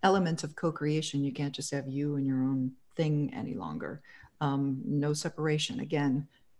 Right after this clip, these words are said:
getting reflected in all the different, uh, all the different realms. Um, we're leveling up creativity. We're becoming that pure creator expression. So passion, joy, expansion. It's not,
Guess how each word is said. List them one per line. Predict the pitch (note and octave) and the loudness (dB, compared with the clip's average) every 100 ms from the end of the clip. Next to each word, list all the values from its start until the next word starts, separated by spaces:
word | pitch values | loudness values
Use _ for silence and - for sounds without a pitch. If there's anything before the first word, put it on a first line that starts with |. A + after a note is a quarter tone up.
| - | 2
getting | E3 D#3+ | 4 4
reflected | D3+ D3+ D#3+ D#3 C#3+ B2+ B2+ - - - | 2 2 -2 0 -2 -2 -4 -18 -14 0
in | D3+ | 2
all | D3 | 4
the | D3 | 0
different, | D3 D3+ - C#3 C#3+ - | -2 -6 -2 -2 -2 -4
uh, | C3+ C3+ C#3 - - | -4 -4 -6 -8 -4
all | D3 D3 | 0 2
the | D3+ | 0
different | D3+ D3+ D3+ | -2 -4 -2
realms. | D3+ C#3+ C3 C3 - - - - - _ _ - | 0 2 0 -2 -4 -10 -16 -18 -20 _ _ 0
Um, | D3+ D3 D3 D3 D3 - | 2 2 2 0 -2 0
we're | E3 | 4
leveling | D#3 D#3 D#3 D#3 D#3 | 6 6 4 2 2
up | D3+ - - - - | 0 -4 -20 -20 -12
creativity. | - E3+ D#3 D#3 - F3 D#3+ C#3+ C#3+ | -2 2 2 2 2 2 4 2 2
We're | D3 | 0
becoming | E3+ D#3 - E3+ E3+ | -2 -6 -4 0 2
that | D#3 D3+ | 0 -2
pure | - D#3+ | 0 -2
creator | D#3 D#3+ D3+ D3+ D#3 | 0 2 2 4 2
expression. | D3+ - F#3 F3 - D3 C#3+ | 0 -2 2 2 2 0 0
So | C#3+ - C#3+ | -2 0 -2
passion, | - - F#3+ - D#3+ C3+ D3 - - - - - | 0 2 2 2 0 0 -2 -6 -20 -20 -10 0
joy, | E3 F#3 F3+ D#3+ D3 C#3 B2 | 4 6 6 6 6 4 2
expansion. | D3+ D3+ - - F3 F#3 G3+ - C3+ C3+ C#3+ - - - - | 0 -4 -2 2 4 4 2 2 2 2 -2 -8 -20 -14 0
It's | F3 F3+ - | 2 2 2
not, | F3+ G3 G3 | 6 6 4